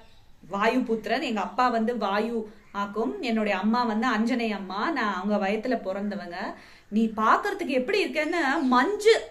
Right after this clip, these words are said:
என திரண்ட கோல மேனி", அவனுடைய கருகரு மேனி எப்படி இருக்கா, மஞ்சு ஒத்தன்னு.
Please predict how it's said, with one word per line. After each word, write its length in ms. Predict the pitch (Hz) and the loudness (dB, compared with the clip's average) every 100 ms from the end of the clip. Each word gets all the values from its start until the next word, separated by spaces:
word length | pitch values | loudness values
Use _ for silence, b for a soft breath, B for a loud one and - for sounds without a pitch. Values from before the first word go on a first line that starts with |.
| - | -10
என 320 | 226 247 277 | -4 0 0
திரண்ட 460 | 269 254 294 359 359 | 4 4 4 4 2
கோல 500 | 359 269 262 392 392 | 2 0 2 2 2
மேனி", 300 | 269 262 254 | 2 2 0
அவனுடைய 420 | 226 214 214 202 | 0 -2 -2 -2
கருகரு 480 | 240 247 302 302 330 | 0 2 4 4 4
மேனி 280 | 254 262 277 | 2 0 -2
எப்படி 180 | 226 | -2
இருக்கா, 180 | 233 302 | -2 -2
மஞ்சு 480 | 330 226 254 - 302 | 0 2 2 2 0
ஒத்தன்னு. 440 | - - 185 170 | 0 -2 -2 -4